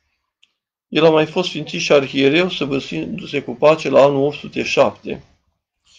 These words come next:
Tot în această zi, pomenirea Sfântului Atanasie, Patriarhul Constantinopolului. Acest Sfânt Atanasie, Patriarhul, a fost un luptător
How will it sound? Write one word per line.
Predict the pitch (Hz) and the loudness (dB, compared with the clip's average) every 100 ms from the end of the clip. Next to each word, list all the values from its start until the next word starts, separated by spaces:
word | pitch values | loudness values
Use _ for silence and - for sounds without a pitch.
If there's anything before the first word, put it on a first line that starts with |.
| _ _ | _ _
Tot | 254 220 | -8 2
în | 190 | 4
această | 175 180 175 165 | 4 4 0 0
zi, | 160 170 | -4 -4
pomenirea | 170 156 156 185 170 | -4 -2 -2 0 0
Sfântului | 165 - 180 180 185 165 156 160 _ _ _ _ _ _ _ _ | 0 -6 -6 -4 -4 -2 -2 -2 _ _ _ _ _ _ _ _
Atanasie, | 156 156 156 160 196 185 147 | 0 4 4 4 2 -2 -4
Patriarhul | 139 143 143 151 175 156 | 0 0 2 0 -2 -4
Constantinopolului. | - 147 - 143 147 139 156 131 - 117 113 117 123 _ _ _ _ _ _ _ _ _ _ _ _ _ _ _ - - - _ | -4 -2 2 0 0 -2 -2 -2 -4 -4 -4 -6 -10 _ _ _ _ _ _ _ _ _ _ _ _ _ _ _ -20 -20 -20 _
Acest | 139 135 208 | 0 0 -2
Sfânt | - - 190 190 | -6 -4 -4 -2
Atanasie, | 170 156 147 170 170 - 147 143 - _ _ _ _ _ _ | -2 0 2 0 -2 -4 -2 -2 -4 _ _ _ _ _ _
Patriarhul, | - 143 147 147 175 165 | -2 0 4 4 4 2
a | 147 | 0
fost | - 170 | 0 -4
un | 160 | -2
luptător | 147 147 151 143 170 - | -4 -2 -4 -2 -2 -4